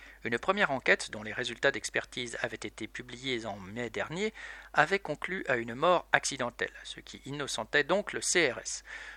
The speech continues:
Selon ce rapport, celui-ci aurait agi, citation, « selon les préconisations et les procédures en vigueur »,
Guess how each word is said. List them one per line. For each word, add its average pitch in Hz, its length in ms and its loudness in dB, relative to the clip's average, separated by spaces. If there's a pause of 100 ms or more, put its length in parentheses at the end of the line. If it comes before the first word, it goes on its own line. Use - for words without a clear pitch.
Selon - 300 -6
ce - 120 -8
rapport, 214 500 4
celui-ci 131 580 -2
aurait 147 320 6
agi, 135 500 -4
citation, « - 680 -4
selon 123 320 -4
les 151 120 -4
préconisations 127 760 -2
et 139 120 0
les 110 80 -6
procédures 165 580 0
en 165 80 4
vigueur », 131 320 -4